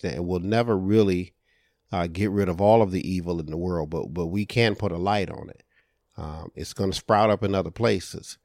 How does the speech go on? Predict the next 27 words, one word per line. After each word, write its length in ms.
but 80
we 100
can 140
put 160
a 60
light 320
on 180
it. 160
But, 220
but 100
I 120
hold 280
on 200
to 120
'em 140
a 20
little 240
bit 180
tighter 500
because 260
I 120
know 260
what's, 320
what's 300
waiting 420
for 100
them. 240